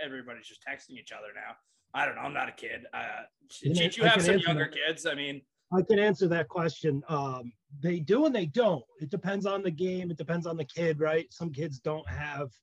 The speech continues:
Speaker 2: a P S four at home or their own Activision account or whatever it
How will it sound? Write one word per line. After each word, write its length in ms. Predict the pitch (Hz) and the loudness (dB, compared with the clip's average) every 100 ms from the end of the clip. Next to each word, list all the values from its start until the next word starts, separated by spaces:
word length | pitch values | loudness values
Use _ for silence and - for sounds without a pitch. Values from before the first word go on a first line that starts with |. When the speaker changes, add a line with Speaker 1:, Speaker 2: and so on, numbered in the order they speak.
| _ _ _ _ _ | _ _ _ _ _
Speaker 2:
a 20 | |
P 200 | - 151 | -12 -6
S 140 | 139 - | -6 -6
four 220 | 156 143 127 | -6 -4 -4
at 60 | |
home 260 | 120 127 127 | -10 -12 -12
or 160 | 127 120 | -16 -10
their 120 | 135 131 | -8 -8
own 160 | 127 | -8
Activision 760 | 120 131 131 113 117 123 120 117 - | -10 -10 -8 -6 -6 -6 -10 -12 -10
account 360 | - 120 120 - | -6 -6 -6 -8
or 200 | 131 120 120 | -6 -2 2
whatever 420 | 160 135 135 | 4 4 4
it 80 | 135 | 0